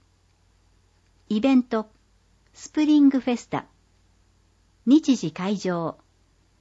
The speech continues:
三月十八日金曜日から二十一日振り替え休日まで。九時から十七時まで。山口フラワーランド柳井市。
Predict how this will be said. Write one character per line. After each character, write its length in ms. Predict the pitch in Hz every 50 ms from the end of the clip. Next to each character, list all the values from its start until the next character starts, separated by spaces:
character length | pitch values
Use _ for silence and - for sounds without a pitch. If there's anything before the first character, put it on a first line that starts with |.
| _ _
三 300 | _ - 285 311 330 302
月 200 | 269 226 - 185
十 240 | 160 - 220 254 262
八 280 | 240 262 247 - 240
日 260 | 233 240 226 - 226 -
金 240 | - 226 226 220
曜 180 | 220 220 214 208
日 140 | 170 160 151
か 160 | - 156 147
ら 160 | 147 139 - -
二 180 | 220 269 294
十 280 | 277 - - 196 175 156
一 320 | - 147 147 - 214 202
日 340 | 196 190 185 - 175 151 - _
振 140 | - 170 165
り 100 | 196 208
替 200 | - 208 190 196
え 20 | 202
休 200 | - - 214 196
日 440 | 185 175 - 143 143 - - 147 151
ま 160 | 165 170 175
で。 220 | 156 139 - - _ _ _ _ _ _ _ _ _ _ _ _ _ _ _ _ _ _ _ _ _ _ _
九 140 | - 330 320
時 180 | - 302 277
か 140 | - 196 175
ら 180 | 165 156 - - _
十 320 | - 180 - 240 277 311 294
七 300 | - - - - 285 269
時 120 | - 202
ま 140 | 175 151 143
で。 180 | 135 - - _ _ _ _ _ _ _ _ _ _ _ _ _ _ _ _ _ _ _ _ _ _ _ _ _ _ _ _ _ _
山 260 | 220 233 247 294 294
口 220 | 277 254 - 220 196
フ 120 | - 202
ラ 140 | 202 233 247
ワ 180 | 240 240 233 233
ー 60 | 220
ラ 140 | 220 226 208
ン 100 | 185 165
ド 220 | 160 151 - -
柳 360 | - 165 165 180 190 202 208 196
井 20 |
市。 240 | - - - -